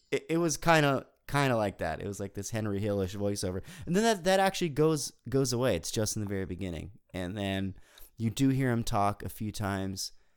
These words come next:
I liked his delivery in some of the scenes. Uh, I didn't like his delivery when Amelia Clarke, playing a character called Kira, uh, says,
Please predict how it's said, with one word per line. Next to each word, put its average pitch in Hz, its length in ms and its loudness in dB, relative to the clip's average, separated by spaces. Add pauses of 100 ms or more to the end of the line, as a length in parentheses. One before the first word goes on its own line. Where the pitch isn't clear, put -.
(500)
I 110 140 -2
liked 131 320 2
his 143 140 -2
delivery 120 480 -2
in 104 100 -2
some 110 300 -2
of 104 80 -4
the 104 80 -2
scenes. 101 560 -2 (100)
Uh, 92 480 -2 (220)
I 104 100 -2
didn't 139 380 0
like 117 300 -2
his 98 200 -8
delivery 98 640 -4 (460)
when 95 680 -6 (120)
Amelia 101 500 -4
Clarke, 95 480 -6 (380)
playing 98 340 -4
a 92 60 -10
character 95 400 -8
called 82 320 -10
Kira, 90 500 -6 (680)
uh, 85 320 -4 (120)
says, 95 520 -2